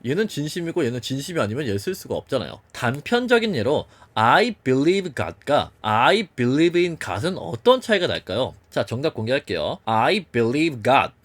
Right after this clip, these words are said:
이렇게 얘기하면요, 이거는 성경을 믿는 거예요. 뭔 말이냐? 신이 했던 말들,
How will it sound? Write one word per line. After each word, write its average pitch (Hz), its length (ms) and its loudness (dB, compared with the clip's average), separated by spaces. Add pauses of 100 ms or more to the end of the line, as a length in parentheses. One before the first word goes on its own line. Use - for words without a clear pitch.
(140)
이렇게 160 360 -2
얘기하면요, 107 600 -4 (180)
이거는 107 360 -6
성경을 247 720 -4
믿는 92 260 -8
거예요. 76 460 -8
뭔 113 200 -4
말이냐? 123 460 -2
신이 214 560 -2
했던 190 480 -2
말들, 101 520 0